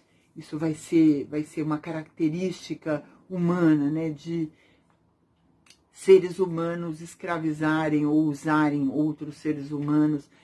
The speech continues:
Que capitalismo é esse, né? Que, é, é, subjuga vidas, enfim,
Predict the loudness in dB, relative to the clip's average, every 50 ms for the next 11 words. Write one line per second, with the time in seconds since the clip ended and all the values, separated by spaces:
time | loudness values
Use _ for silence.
0 | _ _ _ _ _ _ _ _ -8 -8 -8 -8 -8 -4 -2 -2 0 0 0 -2
1 | -2 -4 -2 0 2 2 2 2 2 0 -4 -6 -6 -4 -2 0 0 0 0 -4
2 | -8 _ -10 -6 -2 -2 -2 -4 -6 _ _ _ _ _ _ -8 -4 -4 -4 -4
3 | -4 -8 -10 -8 -6 -6 -6 -4 -4 0 2 2 2 2 2 0 0 -2 -4 -4
4 | 0 2 2 2 2 2 -2 -4 -4 -6 -8 -8 -8 -8 -8 -8 -6 -4 -2 -2
5 | -2 -6